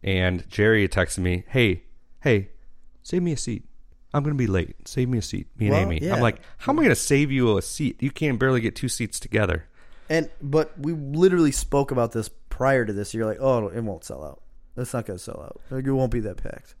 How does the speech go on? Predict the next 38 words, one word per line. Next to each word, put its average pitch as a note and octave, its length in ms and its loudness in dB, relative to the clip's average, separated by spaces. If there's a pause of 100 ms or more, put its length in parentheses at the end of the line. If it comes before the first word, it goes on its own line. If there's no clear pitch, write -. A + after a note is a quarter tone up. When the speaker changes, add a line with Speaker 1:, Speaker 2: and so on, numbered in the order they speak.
Speaker 1:
Uh, G2 160 2
it G#2 200 0
Speaker 2:
No - 80 8
Speaker 1:
definitely A2 160 6
Speaker 2:
big - 80 2
Speaker 1:
sold E2+ 160 2
Speaker 2:
deal. E2+ 60 2
Speaker 1:
out. - 40 2
It's - 80 -4
a - 40 -10
good F#2 120 0
thing F2+ 160 0
you E2 60 -2
get E2+ 120 -2
tickets F#2 280 -4
ahead F2+ 160 0
of F#2 80 -6
time. F#2+ 200 -4
Speaker 2:
Uh-huh. C3+ 920 -4
Speaker 1:
Um, F#2 400 2 (480)
in A#2+ 100 4
any C#3+ 180 6
case, F#2+ 480 2 (300)
so G2+ 500 6
right A2 380 6
as G#2+ 180 2
they G#2 160 6
were, G2 240 4
I, A2 280 4
I D3+ 40 6
didn't, D3 340 2 (120)
couldn't A2 340 0
hardly G2+ 300 2
believe F#2 320 0
that F2 180 0
was F2 120 -2
the F2+ 80 0
line. G2 380 0